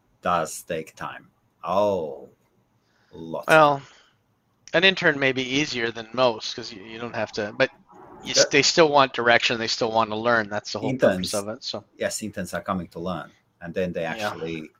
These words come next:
Speaker 1: crave your attention and your time.
Speaker 2: Yeah.
Speaker 1: But that is
Speaker 2: Um,
Speaker 1: good. That is good. Nitin, what, what can I say? For, so for during all this time we've been doing live videos, you are the first one who has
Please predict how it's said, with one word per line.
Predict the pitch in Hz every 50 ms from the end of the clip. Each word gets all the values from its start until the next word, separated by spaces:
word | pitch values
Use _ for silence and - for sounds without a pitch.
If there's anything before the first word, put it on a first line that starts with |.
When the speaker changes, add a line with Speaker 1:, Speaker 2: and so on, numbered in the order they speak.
| _
Speaker 1:
crave | - - 117 117 107 92 82
your | 87 85 80 82
attention | 80 - - 92 90 87 - - - 85 76
and | 76 73 76
your | 78 - - _
time. | - 82 76 71 71 - _ _ _ _ _ _ _ _ _ _ _ _ _ _ _ _ _ - -
Speaker 2:
Yeah. | 107 101 98 101 98 - _ _ _ _ _ _ _ _ _ _ _ _ _ _ _ _ _ _ _ _ _ _ _ _ _ _ _ _ _ _ _ _ _ _ _ _ - - _ _ _ -
Speaker 1:
But | 123
that | 127 147 143
is | 165 151
Speaker 2:
Um, | 147 165
Speaker 1:
good. | 165 131 - - - _ _ _ _ -
That | - 120 -
is | 127
good. | 120 147 127 - - - - - - - - -
Nitin, | 135 156 156 190 185
what, | 170 156 151 - -
what | - 123 123 120
can | - 120
I | 107 98
say? | 92 - - 107 95 90
For, | - - 98 92
so | 92 - - 98 90 87 82
for | - - 98 92 90 90 87
during | 82 98 101 98 101 90
all | 98 104 104 98
this | - 92 - -
time | - 104 95 92 87
we've | 90 90 80
been | 95 87 87 80
doing | 78 92 92 95 90 87 82 76
live | 87 80 87 90 90 85
videos, | - 104 110 104 90 82 - -
you | 101 98
are |
the | 101 104
first | - - 185 190 - - -
one | 82 76 - _ _ _ _ _ _ _ _ _ _ _
who | - - -
has | 92 85 -